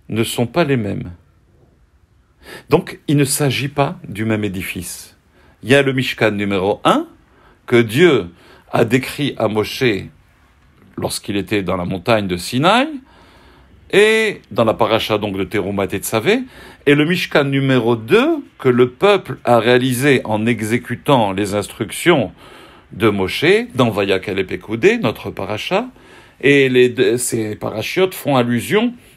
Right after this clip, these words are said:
à deux Mishkenot, le Mishkan d'en haut et le Mishkan d'en bas. Et pour cela, les détails sont répétés, car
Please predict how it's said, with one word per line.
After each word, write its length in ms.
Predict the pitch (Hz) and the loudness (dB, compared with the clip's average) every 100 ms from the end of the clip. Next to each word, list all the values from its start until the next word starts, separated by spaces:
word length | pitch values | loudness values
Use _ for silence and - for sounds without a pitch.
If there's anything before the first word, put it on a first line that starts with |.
| _ _ | _ _
à 120 | 143 | 0
deux 380 | 131 113 117 254 | 0 0 0 2
Mishkenot, 560 | 233 233 - 185 151 - - - _ _ _ _ _ - | 2 0 0 2 2 0 -4 -20 _ _ _ _ _ -10
le 100 | 98 | -6
Mishkan 440 | 107 - - 104 | -6 -6 -4 -2
d'en 260 | 95 90 90 | -2 -2 0
haut 400 | 101 160 247 277 _ _ _ _ _ - | 4 4 2 -2 _ _ _ _ _ -6
et 80 | |
le 140 | 101 101 | -4 -2
Mishkan 500 | 104 - - 110 113 | -4 -8 -4 -2 0
d'en 300 | 95 98 92 | -2 -4 -4
bas. 240 | 87 - - _ _ _ _ _ _ _ _ _ - | -4 -8 -12 _ _ _ _ _ _ _ _ _ -8
Et 80 | 104 | -8
pour 240 | - - | -8 -12
cela, 480 | - 101 120 170 180 _ _ _ _ _ - | -10 -2 -2 -2 -6 _ _ _ _ _ -8
les 160 | 104 | -4
détails 380 | 104 104 143 151 | -4 -4 -4 -4
sont 280 | - - 104 | -6 -8 -8
répétés, 800 | 90 117 131 - - 104 117 202 - _ _ _ _ | -6 -8 -8 -14 -16 -10 -10 -10 -16 _ _ _ _
car 240 | - 139 | -6 -6